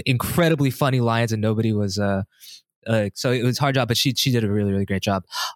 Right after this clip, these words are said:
Um, but th-, she was doing, like, a Q and A with folks and just like, "Hey, come up on stage if you have a great, or if you have a good story." And then some small friends started coming up. There were some, like, twelve-year-old, uh, eth Denver hackers that were com-, uh, that were coming on stage and telling their story. I was like, "Wow."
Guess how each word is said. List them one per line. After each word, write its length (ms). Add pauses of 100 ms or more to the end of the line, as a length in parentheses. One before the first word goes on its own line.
Um, 300
but 140
th-, 140
she 120
was 140
doing, 180
like, 140
a 60
Q 180
and 100
A 120
with 120
folks 380
and 220
just 100
like, 140
"Hey, 80
come 180
up 140
on 100
stage 240
if 100
you 60
have 140
a 40
great, 320 (440)
or 160
if 160
you 40
have 120
a 40
good 140
story." 460
And 140
then 120
some 220
small 460
friends 540 (320)
started 400
coming 220
up. 140 (240)
There 100
were 140
some, 200
like, 220 (140)
twelve-year-old, 1160 (400)
uh, 320 (100)
eth 160
Denver 340
hackers 560 (320)
that 80
were 100
com-, 280
uh, 380
that 180
were 200
coming 300
on 120
stage 300
and 100
telling 260
their 80
story. 320
I 20
was 100
like, 120
"Wow." 1040